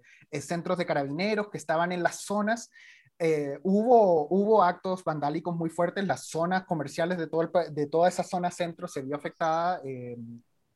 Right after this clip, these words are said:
se llenaron de cartones y tablas y todo por, por, por las protestas, pero sí,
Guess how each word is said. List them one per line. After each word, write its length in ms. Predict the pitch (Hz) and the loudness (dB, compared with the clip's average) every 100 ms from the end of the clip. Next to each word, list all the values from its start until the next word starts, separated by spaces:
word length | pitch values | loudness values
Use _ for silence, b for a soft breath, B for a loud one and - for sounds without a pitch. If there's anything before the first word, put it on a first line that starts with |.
| _ | _
se 200 | - 151 | -8 -4
llenaron 340 | 143 143 160 | 0 2 2
de 80 | 165 | 0
cartones 540 | 151 - 175 170 170 | -4 -2 0 0 -2
y 60 | 147 | -2
tablas 360 | 151 156 165 160 | 0 0 -4 -8
y 80 | |
todo 340 | 143 147 156 156 | -8 -4 -4 -4
por, 240 | 147 135 - | -8 -8 -10
por, 380 | 131 127 127 _ - | -10 -10 -12 _ -12
por 140 | 123 | -8
las 120 | 127 | -8
protestas, 640 | - 139 175 175 240 - _ b b b b | -8 -6 -6 -2 -6 -6 _ b b b b
pero 200 | 196 202 | 4 4
sí, 400 | 202 190 214 | 2 0 0